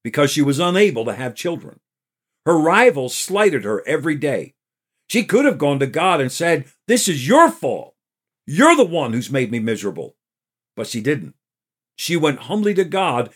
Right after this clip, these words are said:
and asked him to consider her plight. She told God that if he would give her a son, she would give that son back to him. God heard Hannah's plea and gave her Samuel. Hannah faced the test of,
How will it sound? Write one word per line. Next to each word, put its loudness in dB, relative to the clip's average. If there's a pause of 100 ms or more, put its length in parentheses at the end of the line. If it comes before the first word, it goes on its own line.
(140)
and -4
asked -6
him -4
to -6
consider -4
her -6
plight. -10 (680)
She -2
told 2
God 0 (100)
that 4
if -2
he -2
would 0
give 4
her 2
a 2
son, -6 (500)
she -2
would -2
give 0
that 0
son -4
back -4
to -8
him. -8 (380)
God 4
heard 2
Hannah's -4
plea 0 (420)
and -8
gave -2
her -8
Samuel. -6 (640)
Hannah 2
faced -2
the -4
test -2
of, -4